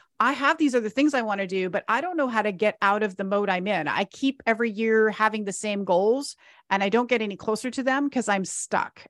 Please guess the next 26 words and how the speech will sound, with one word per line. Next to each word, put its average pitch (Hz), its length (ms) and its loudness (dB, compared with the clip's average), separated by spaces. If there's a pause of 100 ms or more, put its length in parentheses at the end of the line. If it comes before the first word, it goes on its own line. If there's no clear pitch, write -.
I'm 202 100 -2
just 226 220 -6
stuck 233 400 -4
in 208 160 -4
my 190 160 -2
business 180 420 -6
in 175 140 -4
this 165 180 -8
way." 165 380 -4 (500)
So - 140 -16
that's 214 180 -12
a 214 40 0
very 220 340 2
real 208 260 2
problem, 170 600 0 (500)
but 220 300 0
you 262 80 4
can 247 400 -4
get 202 160 0
off 208 220 4
of 170 100 -8
it. 135 180 -8 (120)
You 196 180 -6
just 208 220 -4
have 202 240 0
to 180 280 -2